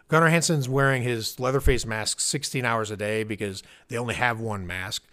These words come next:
You, you got Grandpa in that movie, who, <laughs> by the way, is played by an actor who's twenty years old,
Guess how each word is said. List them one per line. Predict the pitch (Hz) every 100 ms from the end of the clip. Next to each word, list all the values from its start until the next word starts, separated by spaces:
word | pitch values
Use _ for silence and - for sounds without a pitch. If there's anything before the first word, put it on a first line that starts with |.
| _ - - - _
You, | 143
you | 143 151
got | 143 143
Grandpa | 127 135 156 143 127 110 110
in | 120
that | 120 110
movie, | 113 110 107
who, | 165 139
<laughs> | 147 143
by | 151
the | 156
way, | 139
is |
played | - 156 120
by | 120
an | 113
actor | 120 135
who's | 117 -
twenty | 131 113
years | 104 107
old, | 113 98